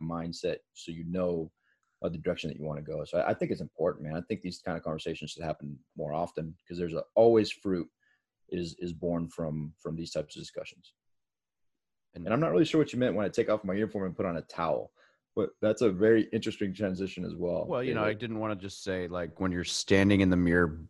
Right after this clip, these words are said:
Speaker 2: butt ass naked, but I guess I can 'cause it's my show. So when I'm
Speaker 1: No,
Speaker 2: standing in the
Speaker 1: all of it.
Speaker 2: mirror right before I jump in the shower and I'm looking at my,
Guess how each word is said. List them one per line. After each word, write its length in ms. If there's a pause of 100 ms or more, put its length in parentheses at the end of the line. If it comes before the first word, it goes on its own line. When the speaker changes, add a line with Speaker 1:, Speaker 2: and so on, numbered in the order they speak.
(160)
Speaker 2:
butt 180
ass 320
naked, 440
but 140
I 40
guess 200
I 60
can 380
'cause 120
it's 120
my 120
show. 320
So 180
when 140
I'm 60
Speaker 1:
No, 40
Speaker 2:
standing 400
in 80
the 60
Speaker 1:
all 40
of 60
it. 20
Speaker 2:
mirror 220
right 220
before 320
I 60
jump 240
in 60
the 100
shower 420
and 100
I'm 140
looking 260
at 120
my, 280